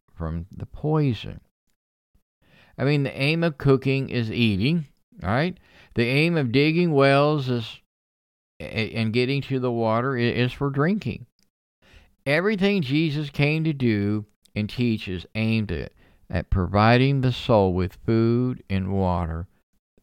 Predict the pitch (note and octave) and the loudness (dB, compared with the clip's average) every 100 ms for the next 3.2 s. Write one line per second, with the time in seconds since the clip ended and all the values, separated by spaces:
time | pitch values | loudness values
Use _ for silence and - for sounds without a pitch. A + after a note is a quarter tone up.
0 | - - F#2 E2 G2+ F#2+ G2+ - F2 E2+ | -20 -8 -6 -4 0 0 0 -4 -4 -2
1 | F2+ F2+ A2+ B2 A#2 G2 E2+ D#2 E2 - | -2 0 0 0 0 0 0 -2 -6 -12
2 | _ _ _ - E2+ D#2+ D2+ F#2+ F2 D2+ | _ _ _ -10 -6 -6 -6 -6 -6 -6
3 | C#2 - | -12 -18